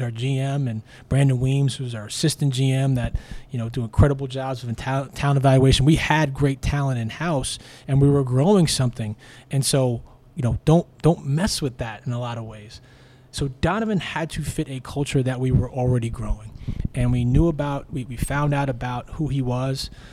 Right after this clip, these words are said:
what kind of teammate he was, his high intellect, what he stands for, and he's about winning. And I think what's interesting is when he says, when he talks about this group, "I just want to add, I want to elevate, I want to contribute." Um, it's not him coming in as a savior.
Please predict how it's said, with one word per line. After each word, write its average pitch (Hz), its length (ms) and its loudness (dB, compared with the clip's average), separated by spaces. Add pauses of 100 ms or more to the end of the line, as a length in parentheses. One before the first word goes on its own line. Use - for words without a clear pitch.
(120)
what 123 100 -4
kind 117 160 -2
of - 60 -10
teammate 143 440 0
he 143 120 -4
was, 127 460 -4
his 120 120 -6
high 135 220 -4
intellect, 131 760 -6 (160)
what 131 120 -2
he 139 80 0
stands 135 440 -4
for, 127 460 -6 (340)
and 120 80 0
he's 117 100 2
about 117 340 -4
winning. 123 440 2 (460)
And 135 80 0
I 127 60 0
think 170 280 0
what's - 260 -4
interesting 139 460 -8
is 120 160 -10
when 117 120 -14
he 147 260 -10
says, 147 640 -4
when 123 60 -6
he 123 60 -6
talks - 340 -2
about 123 260 -6
this 120 180 -8
group, 147 240 -6 (120)
"I 143 140 -4
just 143 220 -6
want 127 120 -4
to 123 200 -12
add, 113 280 -6
I 113 60 -10
want 135 180 -4
to - 100 -10 (100)
elevate, 117 500 -10 (320)
I 123 60 -8
want 131 160 -4
to 143 80 -8
contribute." 120 800 -10 (360)
Um, 120 480 -6 (400)
it's 139 200 -6
not 143 300 -2
him 143 140 -4
coming 135 360 -6
in 131 100 -2
as 131 180 -4
a 135 80 -2
savior. 113 580 -6